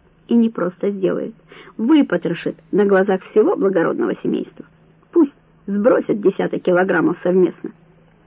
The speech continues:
Колобок играл белыми, невероятно осторожно, хотя на его лице крупными буквами написана была жажда одержать верх в этой партии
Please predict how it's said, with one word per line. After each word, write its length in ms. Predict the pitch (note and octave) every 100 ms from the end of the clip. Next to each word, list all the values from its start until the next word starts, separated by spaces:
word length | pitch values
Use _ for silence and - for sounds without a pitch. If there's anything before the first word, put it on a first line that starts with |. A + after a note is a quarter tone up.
| _ _ _ - - - - _
Колобок 380 | C4+ D4 F#4+ F#4+ -
играл 340 | B3+ D4 -
белыми, 600 | G3+ F#3 F#3 E3+ F3 F3+ _ _ -
невероятно 640 | G3+ G3 F#3+ - - D#3
осторожно, 540 | - D#3+ E3 - - - _ _ -
хотя 420 | G3 G#3+ G3 -
на 100 | G3+
его 220 | F#3+ F#3 F3+
лице 360 | F3+ - B3 - _
крупными 500 | - C#4+ G4 C#4 C4
буквами 580 | A#3+ G3+ G3 F3+ F3 E3 - -
написана 480 | G#3 G3+ C#4+ A3+ G#3
была 240 | F#3+ F3+
жажда 460 | F3+ C4 A#3 F3 -
одержать 540 | - F#3+ F#3 F#3 G3+ -
верх 420 | F3+ G#3 F3 -
в 60 | E3+
этой 220 | - E3
партии 500 | A3+ C#4 - C3